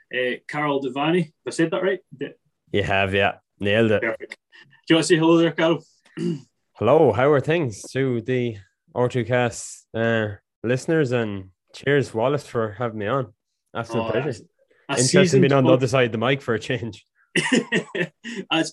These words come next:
Speaker 1: as, as Carol said, he's, um, he, he's a seasoned pro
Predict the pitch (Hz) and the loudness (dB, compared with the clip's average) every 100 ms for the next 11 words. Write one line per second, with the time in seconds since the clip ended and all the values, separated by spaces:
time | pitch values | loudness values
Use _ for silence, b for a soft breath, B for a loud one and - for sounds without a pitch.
0 | 165 165 151 - 160 151 160 151 - 151 | -2 0 0 -2 -4 -2 -4 -4 -4 -4
1 | 147 139 117 139 131 131 123 - _ _ | -4 -4 -6 -8 -8 -8 -10 -14 _ _
2 | - 147 156 170 165 - 170 160 147 - | -4 -2 2 2 0 0 -2 0 -2 -6
3 | - 143 139 117 | -4 0 0 0